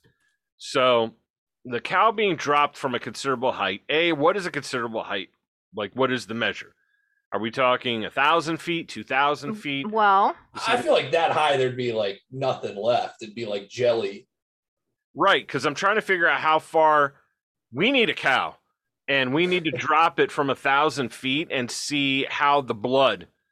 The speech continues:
Speaker 1: gets distributed. Uh,
Speaker 3: Let's
Speaker 1: 'cause I
Speaker 3: do, let's do Mythbusters. Let's myth-, <laughs> let's
Speaker 1: Right, and, but the thing is, is we can have the barbecue afterwards so the animal is not wasted. And of course,
Speaker 2: Well,
Speaker 1: I'll take a retired cow. This doesn't need to be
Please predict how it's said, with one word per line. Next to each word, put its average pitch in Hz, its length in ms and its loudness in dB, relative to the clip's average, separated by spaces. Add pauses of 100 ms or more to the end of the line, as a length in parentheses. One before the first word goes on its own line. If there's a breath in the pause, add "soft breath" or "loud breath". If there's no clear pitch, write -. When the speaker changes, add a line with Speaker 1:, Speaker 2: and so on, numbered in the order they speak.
(580)
Speaker 1:
gets 135 240 -2
distributed. 104 800 -6
Uh, 117 80 -6
Speaker 3:
Let's 143 180 0
Speaker 1:
'cause 135 80 0
I 147 60 4
Speaker 3:
do, 143 280 -4 (120)
let's 139 260 -8
do 156 140 -10
Mythbusters. 110 680 -8
Let's 117 180 -16
myth-, 127 240 -8
<laughs> - 300 -10
let's - 420 -8
Speaker 1:
Right, 147 420 2 (180)
and, 139 180 0
but 131 180 0
the 147 80 0
thing 151 260 0
is, 147 140 0
is 120 120 -10
we 131 240 -4
can 120 100 -8
have 117 220 -2
the 104 80 -12
barbecue 131 680 0 (140)
afterwards 123 640 -2
so 107 140 -20
the 113 160 -10
animal 117 320 -4
is - 100 -12
not 104 240 -6
wasted. 107 480 -6
And 98 80 -16
of - 160 -20
course, 113 220 0
Speaker 2:
Well, 214 400 0 (100)
Speaker 1:
I'll 127 100 0
take 143 200 0
a 127 40 2
retired 107 540 0
cow. 92 360 -4
This 113 160 -8
doesn't 113 260 -4
need 107 160 -6
to 95 60 -18
be 98 400 -8